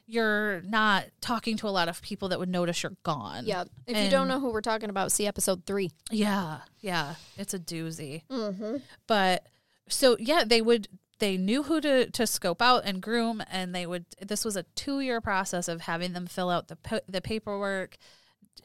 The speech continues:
Speaker 1: talk
Speaker 2: Wow.
Speaker 1: them into the insurance policy, signing all these things.
Speaker 2: Sure, gaining their trust so that they were willing to do all those things.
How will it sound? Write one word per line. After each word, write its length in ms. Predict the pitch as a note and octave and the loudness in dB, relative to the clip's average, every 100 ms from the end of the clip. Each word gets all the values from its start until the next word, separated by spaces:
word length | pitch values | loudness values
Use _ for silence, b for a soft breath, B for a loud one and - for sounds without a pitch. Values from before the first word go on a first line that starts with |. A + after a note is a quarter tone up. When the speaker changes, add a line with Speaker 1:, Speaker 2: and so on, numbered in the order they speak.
| G3+ | -6
Speaker 1:
talk 240 | - G3 | 4 4
Speaker 2:
Wow. 40 | G3 | 4
Speaker 1:
them 120 | F#3+ | -2
into 180 | F3 F#3 | -2 -4
the 160 | F3 E3 | -6 -6
insurance 420 | E3+ F3+ E3 - | -6 -6 -8 -4
policy, 640 | A3+ G#3+ G#3 - G#3+ F#3+ | 2 2 2 -2 -4 -4
signing 440 | - F#3+ F#3 F3+ | -4 -2 -4 -4
all 160 | E3+ F3 | -4 -4
these 260 | F3 F3 - | -6 -6 -4
things. 380 | F#3+ F3+ F3+ | -4 -4 -4
Speaker 2:
Sure, 220 | F#3 G4 C4+ | -2 0 0
gaining 400 | A#3 G#3+ A3+ A#3+ | 0 0 -2 -4
their 160 | A#3 | -4
trust 480 | - A#3 A3 A3+ - | -4 0 0 0 -4
so 220 | - G#3 | -4 -4
that 180 | G3 G3 | -6 -8
they 140 | F#3+ | -8
were 200 | F#3 F#3 | -6 -6
willing 360 | F#3 F#3 F#3 F#3 | -8 -8 -8 -8
to 100 | F3+ | -8
do 160 | F3+ G#3+ | -6 -6
all 200 | G#3+ E3+ | -6 -8
those 240 | F3+ | -10
things. 80 | F3+ | -10